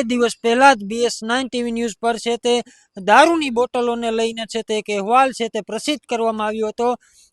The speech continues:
આ અહેવાલને લઈને હાલ અત્યારે ક્યાંક, અ, સિવિલ હોસ્પિટલનું તંત્ર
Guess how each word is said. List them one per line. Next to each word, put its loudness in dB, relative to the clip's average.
આ -4
અહેવાલને 4
લઈને -8
હાલ 2
અત્યારે -2
ક્યાંક, -10
અ, -2
સિવિલ -4
હોસ્પિટલનું -6
તંત્ર -4